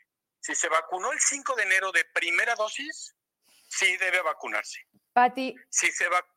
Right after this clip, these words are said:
Speaker 1: si se vacunó el cinco de enero de segunda dosis, sí debe vacunarse. Si se vacunó el cinco de enero de tercera dosis, posiblemente hubiera, mm,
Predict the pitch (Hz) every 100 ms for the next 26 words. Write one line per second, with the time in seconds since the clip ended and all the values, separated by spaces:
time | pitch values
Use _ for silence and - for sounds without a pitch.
0 | - - 175 - 170 175 180 185 240 277
1 | - 240 247 247 202 170 175 160 147 -
2 | 151 196 220 208 220 - 262 - - _
3 | - - - - 208 202 202 202 175 -
4 | - 143 120 113 - - _ _ _ _
5 | _ _ - _ - - 185 - 180 170
6 | 170 180 196 247 240 - 233 233 208 190
7 | 190 185 - 165 - 185 190 185 - 208
8 | - _ _ _ _ _ - 202 202 -
9 | 262 269 247 226 233 - 285 - _ _
10 | _ _ _ - 180 180 202 214 220 220
11 | 220 - - _ _ _ - 359 175 165